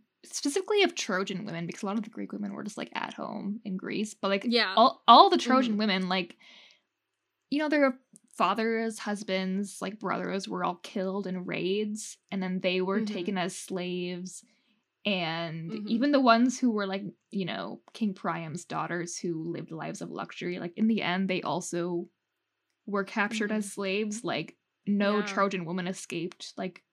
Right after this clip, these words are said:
Speaker 1: this horrible fate and,
Speaker 2: Mm-hmm.
Speaker 1: like, violence.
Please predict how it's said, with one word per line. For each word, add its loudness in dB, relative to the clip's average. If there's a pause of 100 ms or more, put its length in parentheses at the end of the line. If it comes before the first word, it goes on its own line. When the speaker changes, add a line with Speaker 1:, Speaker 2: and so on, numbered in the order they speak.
Speaker 1:
this -6
horrible -4
fate -8 (760)
and, -2
Speaker 2:
Mm-hmm. -4
Speaker 1:
like, -4 (100)
violence. -2